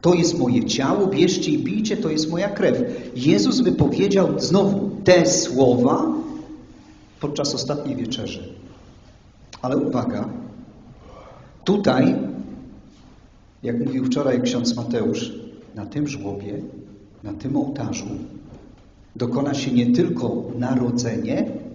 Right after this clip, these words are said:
ale i śmierć i zmartwychwstanie.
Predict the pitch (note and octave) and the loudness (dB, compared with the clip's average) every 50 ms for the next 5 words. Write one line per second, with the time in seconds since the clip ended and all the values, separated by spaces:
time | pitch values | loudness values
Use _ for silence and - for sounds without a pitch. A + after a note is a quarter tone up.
0 | - - - - - - - - - C3+ B2+ A#2 G#2+ - - - A#2 G#2+ G2 F2+ | -16 -18 -20 -20 -20 -20 -16 -8 -6 -4 -2 -2 -2 -2 -2 -4 -6 -6 -6 -6
1 | - - - - - - - - - - - - - - - - - - - - | -8 -10 -12 -14 -16 -16 -18 -20 -20 -20 -20 -20 -20 -20 -20 -20 -20 -16 -16 -14
2 | - - G#2 G2 G2+ A2 - - B3+ - - - - - - - - - - - | -14 -10 -8 -6 -6 -6 -6 -8 -10 -12 -12 -16 -18 -20 -20 -20 -20 -20 -20 -20
3 | - - - - - - - - - - - - A#2+ A2 A#2+ A#2 A#2+ A#2+ A#2 A#2 | -20 -20 -20 -20 -20 -20 -20 -20 -20 -20 -12 -10 -8 -8 -6 -6 -6 -6 -6 -8
4 | A#2 A#2 - - - G2 F2+ F2 F2+ | -8 -8 -8 -8 -10 -10 -14 -14 -14